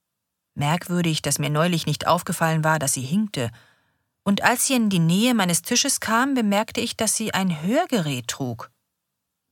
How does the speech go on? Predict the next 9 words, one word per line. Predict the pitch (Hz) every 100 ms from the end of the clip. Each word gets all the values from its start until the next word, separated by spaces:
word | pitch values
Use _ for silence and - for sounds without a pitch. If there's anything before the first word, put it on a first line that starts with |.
| _
Daher | - 285 349 254 208
sein | 180 170 160
wildes | 165 156 151
Gestikulieren. | - 147 160 - 151 151 147 139 131 - _ _ _
Er | - 175
hatte | 170 180
keine | 214 190 202 -
andere | 196 202 180
Wahl. | 160 247 269 131